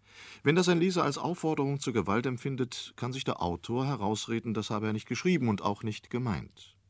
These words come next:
Sind solche Sätze also Ausdruck unklaren Denkens? Oder sind sie absichtliche Verschleierungen, verständlich nur für den Kreis der Eingeweihten, die Genossen?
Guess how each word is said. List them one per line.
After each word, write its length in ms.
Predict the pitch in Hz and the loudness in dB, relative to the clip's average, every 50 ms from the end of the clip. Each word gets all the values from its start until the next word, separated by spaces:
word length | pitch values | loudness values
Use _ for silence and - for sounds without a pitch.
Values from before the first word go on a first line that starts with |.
| _ _ _ _ _ _ _ _ _ - - - - | _ _ _ _ _ _ _ _ _ -20 -20 -18 -6
Sind 220 | - 117 147 226 233 | 0 2 2 2 4
solche 300 | - 185 185 180 - 147 | 2 2 2 4 4 2
Sätze 320 | 113 135 143 143 - - | 2 2 0 0 0 0
also 240 | - 131 110 117 - | 0 0 0 0 -2
Ausdruck 560 | - 113 120 127 - - - 110 113 - - _ - | 0 0 -2 -2 -2 -4 -4 -4 -4 -6 -10 _ -2
unklaren 680 | - 123 143 147 147 - 113 107 117 120 123 120 101 | 0 0 0 0 -2 -2 -2 -2 -2 -2 -4 -6 -4
Denkens? 540 | - 92 71 62 - - - - - - _ _ _ _ _ _ _ _ _ _ _ _ _ _ _ | -4 -4 -4 -6 -8 -12 -12 -14 -16 -20 _ _ _ _ _ _ _ _ _ _ _ _ _ _ _
Oder 320 | - 107 95 90 95 87 80 | 2 2 4 4 2 2 0
sind 180 | 98 95 90 | 0 0 0
sie 140 | - 98 85 | 0 -2 -2
absichtliche 560 | 80 - 87 107 113 - - - 95 107 - | -2 -2 -4 -4 -4 -6 -6 -6 -4 -4 -2
Verschleierungen, 880 | - 107 95 - - 98 90 98 101 98 101 107 113 135 143 147 139 - - - - | -2 -2 -2 -2 0 2 6 6 6 6 4 2 0 0 0 -2 -2 -4 -8 -18 -8
verständlich 500 | - - - - - 127 139 - 135 98 | -4 -4 -2 0 0 0 0 0 -4 -2
nur 220 | 104 120 139 151 143 | 0 2 2 2 2
für 80 | - | 2
den 160 | 135 120 107 95 | 2 0 0 0
Kreis 340 | - 92 95 104 113 - | 0 0 0 0 0 0
der 140 | - - - | -2 -2 -2
Eingeweihten, 840 | 95 95 98 95 85 101 90 90 92 110 123 - - 175 175 175 175 - | 0 2 2 2 2 0 0 0 0 -2 -2 -4 -6 -8 -6 -8 -10 -12
die 180 | - - - 95 | -12 -8 -6 0
Genossen? 520 | - 95 85 78 - - - - 196 - | 0 0 0 0 -2 -4 -6 -8 -8 -8